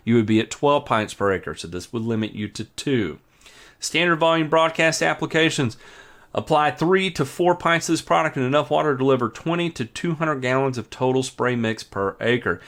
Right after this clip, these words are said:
So this is going to be your carrier volume. Um, and then it's going to give you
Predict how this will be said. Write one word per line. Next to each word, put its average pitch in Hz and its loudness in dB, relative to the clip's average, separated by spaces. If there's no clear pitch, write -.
So - -4
this 123 0
is 135 -6
going 143 -2
to 135 -4
be 135 -2
your 120 -4
carrier 143 2
volume. 95 0
Um, 123 2
and 139 2
then 156 4
it's 139 -4
going 147 0
to - -6
give 135 -2
you 139 4